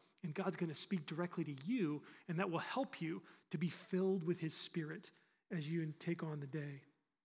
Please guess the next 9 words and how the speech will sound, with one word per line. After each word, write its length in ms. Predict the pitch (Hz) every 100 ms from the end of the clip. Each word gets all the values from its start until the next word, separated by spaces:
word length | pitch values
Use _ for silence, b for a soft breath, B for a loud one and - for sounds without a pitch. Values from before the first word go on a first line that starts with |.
| _ _ _ _ _ _ _ _ _ _ _ _ _ _ _ _ _ _ _ _ _ -
So 80 | 165
God's 220 | 185 165
purpose 520 | - 220 196 147 -
is 80 | 170
that 140 | 175 190
we 100 | 185
would 140 | 175
be 100 | 156
sure 640 | - - - 190 202 196